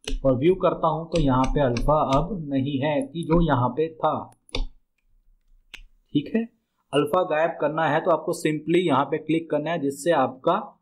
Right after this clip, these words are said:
alpha चला जाएगा short में से। और same चीज अगर आपको alpha add करना है तो आप कैसे करेंगे?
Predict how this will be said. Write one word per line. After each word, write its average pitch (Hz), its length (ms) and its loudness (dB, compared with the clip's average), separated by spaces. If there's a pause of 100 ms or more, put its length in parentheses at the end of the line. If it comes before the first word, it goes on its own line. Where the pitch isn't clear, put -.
alpha 131 300 -2 (500)
चला 170 220 4
जाएगा 131 320 -2
short 120 280 -8
में 113 100 -4
से। 107 120 -18 (1600)
और 151 220 2
same 202 400 -2
चीज 202 320 -10
अगर 165 180 2
आपको 156 300 0
alpha 175 460 -2
add 165 280 -2
करना 143 300 0
है 160 220 -2
तो 170 100 0
आप 151 160 2
कैसे 131 220 0
करेंगे? 135 280 0